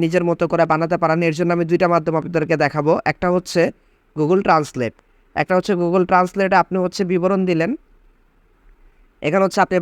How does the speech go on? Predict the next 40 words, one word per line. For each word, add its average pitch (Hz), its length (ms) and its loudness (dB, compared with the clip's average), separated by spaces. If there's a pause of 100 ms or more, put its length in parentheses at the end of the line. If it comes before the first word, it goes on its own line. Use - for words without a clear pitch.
বাংলাটা 180 340 2 (100)
লিখলে, 185 240 0 (180)
এখানে 175 220 0 (120)
বাংলাটা 165 280 0 (100)
লিখে 170 240 0
নিলেন। 156 260 2 (140)
এখানে 165 280 -2
যদি 165 160 0
আপনি 165 100 -2 (120)
বাংলাটা 156 360 0
লিখে 156 240 -2
নিন, 151 180 2
আহ, - 640 -4 (100)
এখানে 170 240 0
যদি 165 140 -2 (100)
লিখে 170 240 2
নেন 143 120 2 (100)
যে 160 40 0 (100)
বাংলাটা 156 340 2
আসলে 160 280 -2
কিভাবে 165 360 2
হবে, 147 220 2
আপনি - 120 -4 (120)
কিভাবে 165 260 0 (100)
ভিডিওটা 160 400 0
চাচ্ছেন, 165 320 -2 (100)
এভাবে 160 300 0
যদি 156 200 -2
বিস্তারিত 175 400 -2
এখানে 165 180 -2 (200)
একটা - 140 -4 (100)
লিখেন, 190 240 -2 (520)
লেখার 175 280 0
পর 180 160 4
কিন্তু 175 200 -2
আপনি 170 160 -4
এখানে 165 160 -2 (100)
কনভার্ট 160 320 0
করে 160 160 2
দিতে 160 140 -2